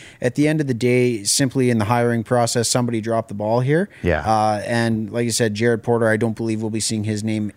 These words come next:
Speaker 1: anywhere near professional baseball anytime soon, and for good reason.
Speaker 2: Yeah, and,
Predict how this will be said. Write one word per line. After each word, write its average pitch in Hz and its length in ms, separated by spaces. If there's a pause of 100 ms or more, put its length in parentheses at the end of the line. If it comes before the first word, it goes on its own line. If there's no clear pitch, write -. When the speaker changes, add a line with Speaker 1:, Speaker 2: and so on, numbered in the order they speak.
Speaker 1:
anywhere 120 540
near 110 180
professional 104 460
baseball 107 500
anytime 107 400
soon, 120 200
and 117 180
for 117 80
good 110 180
reason. 98 320 (220)
Speaker 2:
Yeah, 120 260 (120)
and, 139 420